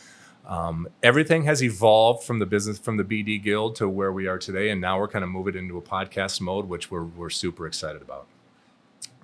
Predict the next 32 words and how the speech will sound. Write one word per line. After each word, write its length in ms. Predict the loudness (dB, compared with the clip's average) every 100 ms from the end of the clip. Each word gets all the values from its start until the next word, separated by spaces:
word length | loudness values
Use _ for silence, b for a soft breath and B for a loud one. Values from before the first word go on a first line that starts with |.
| -14 -8
Um, 300 | -6 -6 -8 B B B B B 8
also, 340 | 8 10 8
we 160 | 8 6
have 160 | 6
a 80 | 6
special 480 | 4 4 6 6 4
sponsor 600 | 4 4 4 4 2 4
that 160 | 4 2
we 120 | 2
also 280 | 2 2 0
want 180 | 0
to 40 | -2
acknowledge. 680 | -4 -4 -2 -4 -4 -8 -6
Um, 160 | -4 0
that's 160 | 2
Small 260 | 2 4 4
Giants. 460 | 4 0 0 -4 0
That 260 | 4 4
is 300 | 2 -2 -4 -4
a, 300 | -4 -2 -4
uh, 180 | -6 0
we 160 | 2
are 60 | 4
in 60 |
the 60 | 2
studio 400 | 2 2 4 4
of 60 | 2
Small 260 | 2 2
Giants 340 | 2 -2 -2 -4
in 60 |
Phoenix, 320 | -8 -8 -10
Arizona. 520 | -10 -10 -12 -12 -12